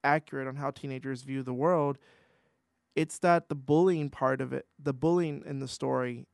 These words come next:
in the novel, is so much worse and so significantly more one-dimensional. Like, the charac-,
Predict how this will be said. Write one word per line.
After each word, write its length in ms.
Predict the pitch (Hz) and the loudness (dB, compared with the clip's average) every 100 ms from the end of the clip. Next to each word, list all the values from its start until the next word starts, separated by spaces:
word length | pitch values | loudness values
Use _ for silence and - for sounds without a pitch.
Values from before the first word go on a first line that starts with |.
| - | -6
in 140 | 143 | -4
the 100 | 135 | -2
novel, 360 | 135 143 135 127 | 0 0 0 -2
is 100 | 123 | -4
so 320 | - - 175 | -4 2 2
much 320 | 170 143 - | 2 -4 -8
worse 640 | 120 117 131 147 92 - - | -8 -4 0 0 -4 -12 -14
and 120 | 131 | -12
so 480 | - - - 160 165 | -10 -8 -2 0 0
significantly 1000 | - 135 131 131 139 151 - 131 123 127 | -4 -8 -6 -6 -6 -8 -8 -10 -10 -8
more 500 | 131 131 131 127 127 _ _ _ _ _ _ _ - | -8 -6 -4 -6 -8 _ _ _ _ _ _ _ -6
one-dimensional. 920 | 139 143 139 139 127 135 - 123 110 | 4 4 4 -2 -6 -6 -8 -8 -6
Like, 180 | 110 123 | -6 -8
the 80 | 135 | -10
charac-, 320 | - 147 143 | -4 0 0